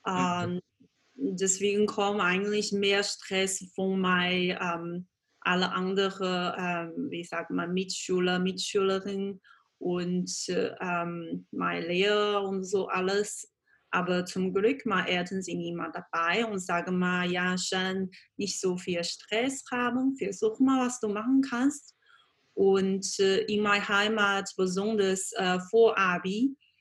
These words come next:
Speaker 2: äh, lernen jede, also bis zum zehn P M und morgen muss man schon so früh aufstehen. Und manchmal habe ich meinen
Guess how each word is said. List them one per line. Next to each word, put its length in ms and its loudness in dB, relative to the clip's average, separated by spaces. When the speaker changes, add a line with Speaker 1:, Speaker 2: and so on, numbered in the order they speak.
Speaker 2:
äh, 540 4
lernen 480 6
jede, 1000 6
also 360 0
bis 280 2
zum 460 0
zehn 520 -2
P 300 0
M 460 0
und 300 -2
morgen 440 0
muss 260 -6
man 220 -2
schon 260 -4
so 260 6
früh 340 4
aufstehen. 920 0
Und 300 -2
manchmal 760 0
habe 240 2
ich 200 -2
meinen 360 -2